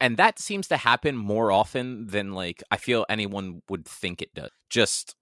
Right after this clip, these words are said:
and, like, nobody's fault, you know, s-, a book doesn't print right, the printer doesn't catch it,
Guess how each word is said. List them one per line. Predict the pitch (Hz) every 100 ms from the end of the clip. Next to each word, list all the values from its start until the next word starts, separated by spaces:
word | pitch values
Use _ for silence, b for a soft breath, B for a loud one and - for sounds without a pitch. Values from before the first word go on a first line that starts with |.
| _ _ -
and, | 151
like, | 156 - _ _ 135
nobody's | 165 214 -
fault, | 147 151 -
you | 127
know, | 120 120 123 -
s-, | - 120 -
a | 131
book | 107 120
doesn't | - 127 123
print | - 123
right, | 117 117 123
the | -
printer | - 110 113
doesn't | 110 110
catch | - 113 -
it, | 117 110 110